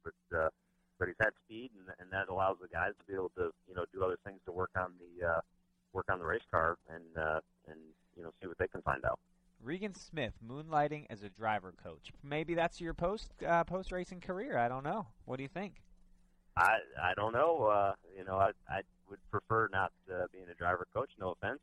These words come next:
Speaker 1: but,
Speaker 2: <laughs>
Speaker 1: um, you know,
Speaker 2: Drivers
Speaker 1: it,
Speaker 2: wanna
Speaker 1: it
Speaker 2: drive. They don't wanna coach, right?
Speaker 1: Yeah, it's, it, it is a way though that, uh, that, you know, we come up here and help out, and, uh,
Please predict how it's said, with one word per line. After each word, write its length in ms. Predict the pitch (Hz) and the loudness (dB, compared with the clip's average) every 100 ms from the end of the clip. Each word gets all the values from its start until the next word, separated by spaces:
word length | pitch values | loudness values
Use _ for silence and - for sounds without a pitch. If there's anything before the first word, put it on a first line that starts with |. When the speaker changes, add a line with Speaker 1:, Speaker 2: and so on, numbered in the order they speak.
| - | -2
Speaker 1:
but, 160 | 98 92 - - 123 | 0 -4 -6 -10 -4
Speaker 2:
<laughs> 160 | 175 165 | -2 0
Speaker 1:
um, 260 | 87 85 76 - - | 0 0 -2 -12 -12
you 80 | 92 | -10
know, 200 | 90 87 - | -6 -6 -6
Speaker 2:
Drivers 300 | 127 135 143 | -2 -2 -2
Speaker 1:
it, 60 | 131 | -8
Speaker 2:
wanna 180 | 139 123 | -10 -8
Speaker 1:
it 80 | |
Speaker 2:
drive. 340 | 123 131 127 110 | 0 2 2 2
They 80 | 120 | -2
don't 140 | 104 | -2
wanna 180 | 117 107 | -6 -6
coach, 280 | - 98 - | -2 -4 -4
right? 260 | 110 104 95 - - - | -4 -4 -6 -14 -20 -14
Speaker 1:
Yeah, 260 | 120 113 - | 0 2 2
it's, 140 | 120 104 _ | 0 -10 _
it, 120 | 107 - | -6 -4
it 160 | 107 107 | -2 0
is 100 | 117 | 2
a 60 | 120 | 4
way 200 | 113 113 | 6 6
though 180 | 107 107 | 6 4
that, 400 | 101 98 _ 98 | 2 -2 _ 4
uh, 200 | 92 92 85 87 - | 6 6 2 -10 -16
that, 100 | 87 - _ | -16 -16 _
you 60 | 92 | -12
know, 80 | 87 | -12
we 80 | 87 - | -12 -4
come 100 | 98 | -2
up 120 | 90 | -2
here 100 | 95 | -2
and 80 | 90 | 0
help 140 | 90 - | 0 2
out, 240 | 80 87 - - | 0 0 -4 -16
and, 180 | 82 80 | -12 -8
uh, 120 | 78 | -8